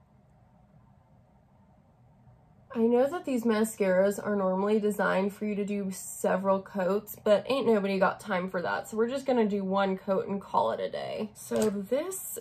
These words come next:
is what we're looking like. I'm feeling like Ariana Grande. Like, I feel like her right now. I love it. I love it. So far, not my favorite mascara.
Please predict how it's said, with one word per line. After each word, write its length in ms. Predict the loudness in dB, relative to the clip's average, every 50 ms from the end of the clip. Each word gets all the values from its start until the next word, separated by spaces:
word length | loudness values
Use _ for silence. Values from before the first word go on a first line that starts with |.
| 0
is 360 | 2 4 4 4 2 2 2
what 340 | 2 2 2 4 2 2 2
we're 260 | 0 0 2 2 2
looking 380 | 2 2 0 -4 -6 -8 -6 -4
like. 380 | -4 -4 -4 -4 -8 -10 -10 2 6
I'm 240 | 6 6 6 6 2
feeling 640 | -2 -6 2 8 10 10 10 10 8 4 4 2 2 2
like 180 | 4 4 6
Ariana 440 | 8 8 8 8 8 6 6 4 4
Grande. 460 | 4 4 2 2 0 -2 -2 0 2
Like, 420 | 2 4 6 6 4 4 0 -12 -20 _ _ -12 2 6 6
I 140 | 6 6
feel 440 | 4 0 -8 -8 2 6 8 8 8
like 220 | 8 6 2 0 0
her 180 | 2 2 4
right 280 | 4 4 0 0 -2 -4
now. 400 | -6 -8 -8 -8 -10 -10 -12 -12 -16 -20 -20 -20 -20 _ -20 -2 4 6
I 140 | 6 6 8
love 280 | 10 10 10 10 10
it. 200 | 8 4 0 -2 2 6
I 480 | 6 8 8 10 10 10 8 8 6 2 -4
love 440 | -4 -2 2 6 8 10 10 10 8
it. 280 | 6 2 2 -2 -4
So 260 | -8 0 4 6 6 6
far, 480 | 6 6 8 8 8 8 6 4 0 -2
not 360 | 0 2 4 4 2 2 2
my 160 | 4 4 4
favorite 340 | 6 6 6 6 6 4 4
mascara. 720 | 2 2 0 0 0 4 6 8 8 8 6 4 2